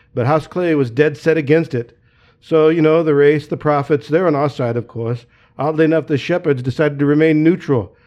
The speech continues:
Uh, so far, it's mostly been House Clay fighting against them, but there's been, there's been plenty of war at sea these days. Uh, when we found out that they were massing to actually make the attack,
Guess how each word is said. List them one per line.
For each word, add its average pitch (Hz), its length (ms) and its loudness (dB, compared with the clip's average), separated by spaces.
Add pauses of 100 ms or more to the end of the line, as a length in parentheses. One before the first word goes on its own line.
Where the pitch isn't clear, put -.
(240)
Uh, 135 260 -2
so 233 160 0
far, 196 240 -2
it's 147 120 -4
mostly 175 300 0
been 156 160 0
House 147 280 -2
Clay 151 500 0 (220)
fighting 156 340 0
against 151 360 0
them, 120 200 -2
but 123 220 -2
there's 143 220 2
been, 151 420 0 (540)
there's 156 180 2
been 156 160 0
plenty 170 260 -4
of 147 140 0
war 170 240 4
at 135 100 -2
sea 190 300 -2
these 135 240 -2
days. 123 440 -2 (460)
Uh, 113 240 -6
when 135 220 0
we 143 80 2
found 170 260 0
out 165 120 0
that 151 80 -6
they 151 100 4
were 151 120 2
massing 147 440 -2
to 135 100 -4
actually 143 300 -2
make 151 240 0
the 147 120 -2
attack, 127 460 -2